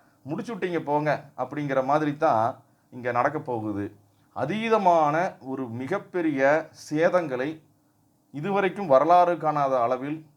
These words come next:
பாகிஸ்தான் சம்பாதிக்கும். அவங்க வந்து எந்திரிக்கிறதுக்கு இனி பல வருடங்கள் ஆகக்கூடிய வகையில தான் இனி வந்து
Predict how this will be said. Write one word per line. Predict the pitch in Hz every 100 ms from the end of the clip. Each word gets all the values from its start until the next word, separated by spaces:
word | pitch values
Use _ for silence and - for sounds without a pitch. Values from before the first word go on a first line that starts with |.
| _
பாகிஸ்தான் | - 139 156 147 - 139 151
சம்பாதிக்கும். | 151 127 127 123 107 101 139 123 - _ _ _ _ _ _ _ _ _
அவங்க | - 131 143 135
வந்து | 143 175 202 214 - -
எந்திரிக்கிறதுக்கு | 131 180 214 202 180 175 175
இனி | 180 160
பல | 156 147 180
வருடங்கள் | 175 175 185 175
ஆகக்கூடிய | 147 147 147 135 131
வகையில | 127 147 143
தான் | 135 160 175 -
இனி | 139 160
வந்து | 151 139 135 151 165